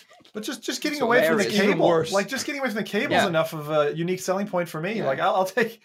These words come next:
Speaker 1: anything. <laughs>
Speaker 2: Yeah.
Speaker 1: Desktop V R.
Speaker 2: Just, just, just, just buy a, a, a super fast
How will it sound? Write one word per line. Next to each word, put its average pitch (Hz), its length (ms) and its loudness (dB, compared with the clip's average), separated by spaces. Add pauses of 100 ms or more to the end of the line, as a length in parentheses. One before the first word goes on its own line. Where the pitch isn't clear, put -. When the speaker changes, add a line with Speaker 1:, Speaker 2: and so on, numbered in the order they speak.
Speaker 1:
anything. 247 460 0 (260)
<laughs> - 0 -
Speaker 2:
Yeah. 214 600 0 (220)
Speaker 1:
Desktop 180 440 4
V 165 140 2
R. 147 80 6
Speaker 2:
Just, - 100 2
just, 226 140 -6 (680)
just, 202 240 -4
just 196 220 -4
buy 170 220 2
a, 139 400 0
a, 147 180 -4
a 131 80 -6
super 147 240 -6
fast 139 380 -4